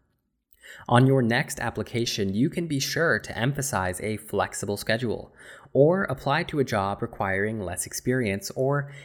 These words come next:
even obtain a couple of certifications and licenses to make up for any educational gaps. Further, and perhaps more commonly since the pandemic,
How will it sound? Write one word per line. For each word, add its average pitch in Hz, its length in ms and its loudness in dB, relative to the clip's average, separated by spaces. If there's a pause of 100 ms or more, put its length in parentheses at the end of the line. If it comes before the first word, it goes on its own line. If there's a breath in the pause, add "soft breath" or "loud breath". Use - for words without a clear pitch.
(180 loud breath)
even 190 300 4
obtain 131 420 0
a 123 100 -2
couple 139 380 -2
of 127 60 -2
certifications 117 1000 -2
and 110 360 -4
licenses 120 640 -4
to 131 140 0
make 123 220 0
up 170 240 -4
for 117 100 0
any 110 280 -4
educational 104 600 -2
gaps. - 640 -4 (800 loud breath)
Further, 156 360 6
and 127 260 0
perhaps 131 540 -2
more 117 320 4
commonly 139 640 -2
since 95 320 -6
the 98 120 -6
pandemic, 101 640 -4